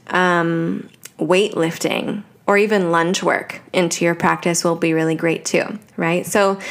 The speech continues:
just a little recap, Vata dosha, we're really focusing on grounding,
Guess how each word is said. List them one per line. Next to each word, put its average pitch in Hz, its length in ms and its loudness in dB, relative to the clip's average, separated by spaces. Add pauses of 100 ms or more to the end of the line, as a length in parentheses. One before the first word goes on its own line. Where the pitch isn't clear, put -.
(260)
just 233 380 0
a 202 100 2
little 190 400 2
recap, 208 720 0 (380)
Vata 196 420 2
dosha, 220 460 2
we're 185 160 2
really 190 340 2
focusing 214 600 0
on 175 240 0
grounding, 170 1000 0